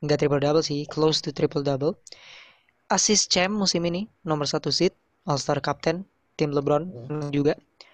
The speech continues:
Speaker 1: All N B A first team, nomor dua di M V P, Finals M V P, dan N B A champion. Plus LeBron punya rekor musim ini adalah pemain dengan assist terbanyak di playoffs,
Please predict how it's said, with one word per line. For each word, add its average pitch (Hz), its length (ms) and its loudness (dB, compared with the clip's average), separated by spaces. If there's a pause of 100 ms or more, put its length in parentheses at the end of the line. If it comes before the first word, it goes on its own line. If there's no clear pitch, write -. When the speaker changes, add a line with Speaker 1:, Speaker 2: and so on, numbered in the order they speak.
(180)
Speaker 1:
All 165 140 4
N 160 100 0
B 151 120 2
A 143 40 -2
first 143 240 -2
team, 240 160 4 (720)
nomor 151 240 2
dua 151 160 4
di 147 160 4
M 143 80 -4
V 143 160 -4
P, - 60 -2 (840)
Finals 160 520 0
M 160 120 0
V 165 160 0
P, - 80 -4 (800)
dan 147 240 2
N 151 240 -2
B 156 180 -2
A 143 320 -2 (160)
champion. 139 540 -4 (240)
Plus 190 400 2
LeBron 151 480 0
punya 143 320 -4
rekor 147 560 0 (340)
musim 147 300 -2
ini 151 160 -4
adalah 139 480 -2
pemain 147 320 -2
dengan 143 320 -6
assist 143 320 -4
terbanyak 143 320 -2
di 143 80 -2
playoffs, - 640 -6